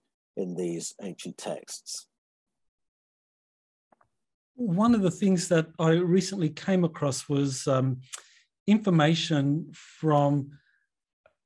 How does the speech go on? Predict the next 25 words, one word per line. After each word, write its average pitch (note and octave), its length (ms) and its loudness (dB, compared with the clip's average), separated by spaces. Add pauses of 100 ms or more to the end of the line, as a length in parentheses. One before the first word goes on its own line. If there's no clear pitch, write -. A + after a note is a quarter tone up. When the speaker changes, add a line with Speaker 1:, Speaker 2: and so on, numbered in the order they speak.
(120)
Speaker 2:
a E3 60 2
discovery, D#3+ 800 4
an D3+ 160 2
alleged D#3 420 2
discovery D3 800 2
in C3 140 2
Chaco D3 500 0
Canyon, C#3+ 840 -2
um, C3 360 -4 (500)
New D3 140 2
Mexico, C#3+ 640 2 (280)
uh, G3 60 -8 (340)
called F3 260 2
the D3+ 100 6
Wingmakers C#3+ 720 4
material, D3 560 2
and D3 220 -2
it D3 100 0
involved, D#3+ 600 2
uh, C#3+ 200 0
the, C3+ 380 -2 (840)
uh, D3+ 100 -4
National D3+ 360 0
Security D#3 480 0
Agency C#3+ 840 0